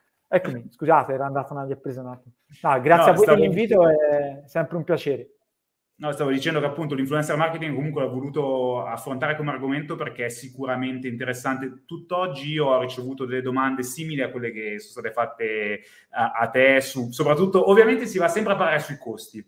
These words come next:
Speaker 2: sempre sui costi, quanto può costare, eh beh, è normale, eh, quanto può costare
Speaker 1: Guarda, in
Speaker 2: questo.
Speaker 1: totale trasparenza, guarda, voglio essere, calcolate che un progetto che abbia senso ad oggi, visto l'impatto degli influencer, è un progetto che difficilmente scende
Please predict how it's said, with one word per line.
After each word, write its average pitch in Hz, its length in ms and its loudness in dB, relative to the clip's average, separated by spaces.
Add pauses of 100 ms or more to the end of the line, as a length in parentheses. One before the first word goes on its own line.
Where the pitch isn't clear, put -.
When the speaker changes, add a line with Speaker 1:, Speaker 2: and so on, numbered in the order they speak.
(140)
Speaker 2:
sempre 175 400 0
sui 143 140 -4
costi, - 580 -8
quanto 120 220 -10
può 117 80 -8
costare, 127 340 -6
eh 151 280 6
beh, 135 260 2
è - 20 -4
normale, 107 440 -6 (320)
eh, 131 120 -4
quanto 135 220 2
può 131 100 -4
costare 165 300 6
Speaker 1:
Guarda, 175 120 4
in 170 60 -2
Speaker 2:
questo. 202 100 4
Speaker 1:
totale 214 280 8
trasparenza, 226 580 2
guarda, 147 240 4
voglio 147 380 0
essere, 151 480 -4
calcolate 180 480 -4
che - 80 -10
un 160 180 -10
progetto 156 520 -2
che - 100 -8
abbia 139 220 -4
senso 151 340 -10
ad 147 80 -4
oggi, 127 260 -2
visto 135 460 -6
l'impatto 135 500 -6
degli 147 120 -8
influencer, 147 600 -8
è 131 40 -4
un 127 80 -8
progetto 131 380 -8
che - 100 -16
difficilmente 135 680 -10
scende 131 760 -6